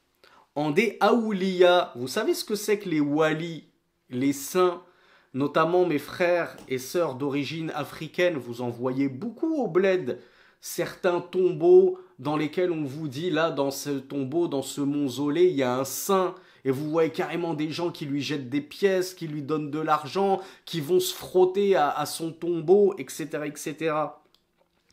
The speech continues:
Eh bien, ces saints-là, ces saints-là, les gens, qu'est-ce qu'ils croient en eux ? ماذا يعتقدون فيهم ? Ils croient qu'ils ont ce qu'on appelle as-sir.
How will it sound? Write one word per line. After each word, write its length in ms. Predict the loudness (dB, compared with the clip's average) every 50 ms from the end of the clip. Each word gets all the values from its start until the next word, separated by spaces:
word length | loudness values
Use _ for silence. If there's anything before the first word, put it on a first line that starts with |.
| -20 _ -20 -20 -12 _ -2
Eh 100 | -2 0
bien, 260 | 2 2 2 2 2
ces 220 | 2 4 6 6
saints-là, 560 | 6 6 4 4 4 6 6 6 4 2 0 -4
ces 280 | -8 -10 -6 -4 -4 -4
saints-là, 680 | -4 -4 -2 0 0 2 4 4 2 2 2 -2 -10 -20 -20 -20 -20 _ _ 0
les 200 | 2 4 4 4
gens, 180 | 4 2 2
qu'est-ce 220 | 2 2 0 0 0
qu'ils 220 | -2 -2 -2 -2
croient 440 | -6 -10 0 4 6 6 6 6 4
en 240 | 2 2 2 4 4
eux ? 280 | 4 4 2 -2 -10 _ _ _ _ _ _ -2
ماذا 360 | 2 2 4 4 2 2 2
يعتقدون 1200 | 4 6 6 4 4 2 0 -2 -2 -2 -2 0 0 0 0 2 0 0 -2 -2 -2 -2 0 0 -2
فيهم ? 640 | -2 -4 -6 -6 -4 -4 -4 -2 -2 -2 -4 -6 -8 -12 _ _ _ _ -20 -20 -20 -20 _ _ -2
Ils 240 | 0 0 0 -2
croient 320 | -4 -6 0 2 4 4 4
qu'ils 360 | 2 0 -2 -2 0 0 -2
ont 80 | -2 -2
ce 100 | -4 -6
qu'on 180 | -4 -4 -2
appelle 380 | -2 -2 -2 -2 -2 -2 -2 -2
as-sir. 800 | -4 -4 -6 -6 -8 -10 -6 -4 -2 0 0 0 -2 -4 -8 -12